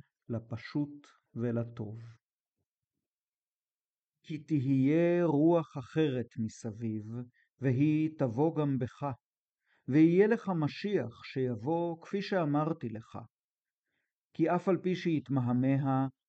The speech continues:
הוא יגיע גם אליך, כי שמע את קולך ורשם את קריאתך. עם גנזי ישועות ונחמות הוא יקרא ועדיך, זוכר את שמך הפרטי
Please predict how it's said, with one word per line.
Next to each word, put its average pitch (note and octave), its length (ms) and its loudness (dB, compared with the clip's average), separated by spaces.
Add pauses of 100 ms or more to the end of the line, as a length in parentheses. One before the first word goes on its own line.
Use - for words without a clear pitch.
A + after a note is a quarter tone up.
הוא D3+ 140 4
יגיע D#3+ 760 0
גם D3 260 -2
אליך, D3+ 520 -4 (640)
כי D3+ 160 -2
שמע C#3+ 560 0
את B2 120 -4
קולך A2+ 440 -8 (600)
ורשם C3+ 640 0
את - 120 -2
קריאתך. A#2 600 -8 (1300)
עם D#3+ 220 6
גנזי D#3 680 2 (200)
ישועות D3 680 -4
ונחמות B2+ 840 -2
הוא B2+ 140 -4
יקרא B2 540 -2
ועדיך, A#2+ 640 -6 (640)
זוכר C#3+ 720 -2
את C3 120 -8
שמך B2 360 -4
הפרטי C#3 840 -4